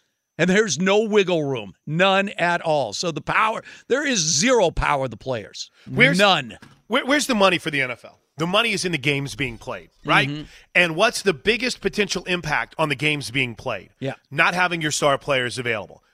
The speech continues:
Speaker 2: By God, they're gonna do whatever it takes to make sure that everyone is ready to go on game day.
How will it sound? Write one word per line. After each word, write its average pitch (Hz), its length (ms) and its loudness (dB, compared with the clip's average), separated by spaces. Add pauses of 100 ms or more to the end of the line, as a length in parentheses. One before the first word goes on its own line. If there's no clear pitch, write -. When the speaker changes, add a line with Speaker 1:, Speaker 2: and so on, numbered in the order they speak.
(160)
Speaker 2:
By 202 200 0
God, 208 280 2
they're 180 80 0
gonna 165 160 -2
do 147 120 0
whatever 156 320 0
it 185 100 -6
takes 165 320 -6
to 147 80 -8
make 143 260 -4
sure 160 320 -2
that 135 140 -4
everyone 139 560 -4
is 110 160 -10
ready 127 240 -4
to 120 100 -6
go 117 220 -2
on 110 140 -6
game 98 260 -10
day. 82 200 -18